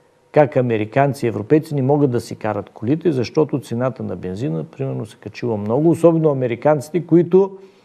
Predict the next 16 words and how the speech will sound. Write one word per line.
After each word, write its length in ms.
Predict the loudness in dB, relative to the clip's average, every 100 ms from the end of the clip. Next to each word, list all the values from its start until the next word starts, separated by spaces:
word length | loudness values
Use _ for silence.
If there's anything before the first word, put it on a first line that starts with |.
| _ _ 0
пък 180 | 2
тяхните 440 | 6 4 4 -4 -2
коли, 480 | 4 4 4 0 -6 0
коли 360 | 4 4 2 -6 -16 _ 2
горяха 460 | 4 4 2 0
по 280 | 0 0 0
двайсет, 580 | -2 4 4 4 2 -2 -2 _
трийсет 560 | 2 2 2 0 0 0
и 80 | -4
четирийсет 520 | -2 0 0 0 0
литра 380 | -2 0 -2 -2
на 140 | -6
сто 240 | -6 -6 -6
километра. 500 | -8 -8 -12 -20 -20 _ _ _ _ _ _ _ _ _
Тях 300 | -6 -6 -6 _
петрола 420 | -12 -4 -2 -2